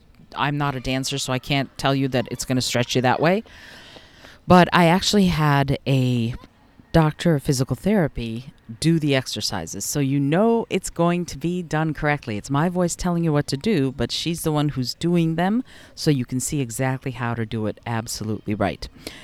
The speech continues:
And it's important because I want you to never injure yourself. You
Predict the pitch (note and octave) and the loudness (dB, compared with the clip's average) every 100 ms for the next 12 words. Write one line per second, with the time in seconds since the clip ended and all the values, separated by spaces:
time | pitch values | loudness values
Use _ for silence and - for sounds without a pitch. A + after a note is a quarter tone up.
0 | - - - - - - F#3+ G#3 A#3 G3+ | -20 -20 -20 -20 -20 2 4 6 4 4
1 | F4 - A#2 - B2+ D3+ C#3 B2+ B2 - | 2 2 -2 -2 -4 2 4 2 0 0
2 | C#3 C3+ D3+ D#3+ D#3 D3 B2+ B2 E3 E3+ | 2 4 2 2 2 2 2 2 2 2
3 | - D#3 B2+ A2 G#2 F#2+ E2 - | 4 2 4 2 0 -4 -6 -2